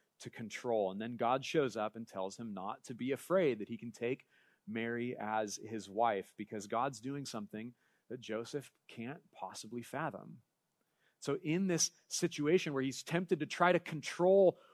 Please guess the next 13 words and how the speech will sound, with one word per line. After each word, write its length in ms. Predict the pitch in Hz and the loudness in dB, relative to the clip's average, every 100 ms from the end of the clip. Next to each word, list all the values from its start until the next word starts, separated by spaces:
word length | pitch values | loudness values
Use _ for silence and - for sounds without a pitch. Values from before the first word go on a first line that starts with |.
| _ | _
what 180 | 143 185 | 6 6
he 140 | 160 | 6
feels 540 | 170 - 214 226 208 - | 0 2 10 12 12 10
he 120 | 190 | 4
has 380 | 165 190 190 - - - | 8 10 10 6 -4 -2
left 540 | 143 185 233 - - _ - | 6 8 8 2 -16 _ 0
to 100 | 202 | 4
control, 720 | 196 180 - 208 175 147 208 - - | 4 2 6 10 12 12 8 6 2
God 400 | 170 165 202 202 | 8 10 10 6
calls 400 | - 160 160 - | 8 8 8 4
him 280 | 151 143 135 | -4 -6 -6
to 80 | - | -8
faith. 540 | - 127 104 107 - | -6 -4 -6 -8 -20